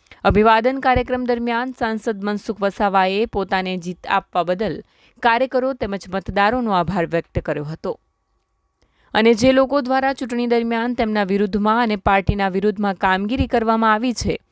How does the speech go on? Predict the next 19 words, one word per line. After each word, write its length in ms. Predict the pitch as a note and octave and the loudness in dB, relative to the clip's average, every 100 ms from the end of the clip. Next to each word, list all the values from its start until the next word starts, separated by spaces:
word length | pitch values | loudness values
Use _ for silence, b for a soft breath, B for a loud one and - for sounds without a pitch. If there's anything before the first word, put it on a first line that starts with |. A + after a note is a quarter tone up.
| _ _ | _ _
તેવા 200 | G3+ G3+ | 6 6
લોકોને 480 | G3+ G#3+ A3 B3 A#3+ | 6 4 2 0 0
ખુલ્લા 340 | A#3+ G#3 G3+ F#3+ | -4 -2 0 2
પાડીશું 600 | G3 F#3+ A3 - G#3+ A3 | 4 2 0 -2 -4 -2
તેવી 220 | G3 F#3 | -2 -2
ચીમકી 500 | - G#3+ G#3+ - G3+ | -4 -4 -2 -4 -2
તેઓ 260 | G3+ F#3 | 2 2
દ્વારા 300 | F3+ F#3 F3 | 2 2 4
ઉચ્ચારાઈ 480 | F3 - F3+ D3+ D3+ | 2 0 -2 -2 -4
હતી. 320 | D3+ - F#3 - b b b b b G3+ | -6 -4 -4 -4 b b b b b 2
વધુમાં 340 | G#3+ B3+ C#4 | 4 6 4
તેમણે 260 | C#4+ C#4 D4 | 2 0 0
જણાવ્યું 480 | C4+ B3+ B3+ C4 | 2 4 2 2
હતું 260 | C4 C4+ C#4+ | -2 -4 -6
કે 120 | C4+ | -4
ડેડિયાપાડા 760 | G#3+ G#3+ A3 A3+ A#3 A3+ A#3 C4 | 0 2 4 4 4 2 2 0
અને 160 | A#3+ | -2
ઝઘડિયા 400 | G#3 G#3+ G#3 G#3 | -2 0 2 0
વિધાનસભા 760 | F#3+ F#3+ G3+ G3+ G#3+ G3+ G3+ | 0 -2 -2 -2 0 2 2